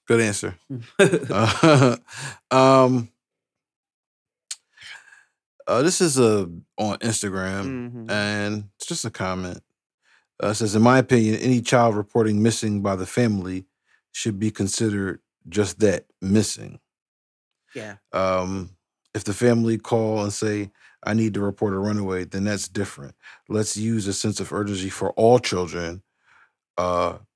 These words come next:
Speaker 1: when they're reported missing until evidence proves otherwise.
Speaker 2: Yeah.
Speaker 1: Um, so
Speaker 2: And here's the other crazy part, right? You know, go ahead. I'm sorry.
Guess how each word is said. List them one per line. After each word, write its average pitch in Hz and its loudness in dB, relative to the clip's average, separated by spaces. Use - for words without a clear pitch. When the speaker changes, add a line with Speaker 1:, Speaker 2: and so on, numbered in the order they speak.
Speaker 1:
when 101 0
they're 95 2
reported 90 -4
missing 92 -8
until 104 -2
evidence 92 0
proves 95 -8
otherwise. 64 -8
Speaker 2:
Yeah. 107 -4
Speaker 1:
Um, 92 -6
so 107 -2
Speaker 2:
And 208 -4
here's 254 0
the - 2
other 185 4
crazy 139 -4
part, 110 -8
right? 120 -4
You - -10
know, 151 -6
go 143 -4
ahead. 131 -4
I'm 127 -12
sorry. 104 -8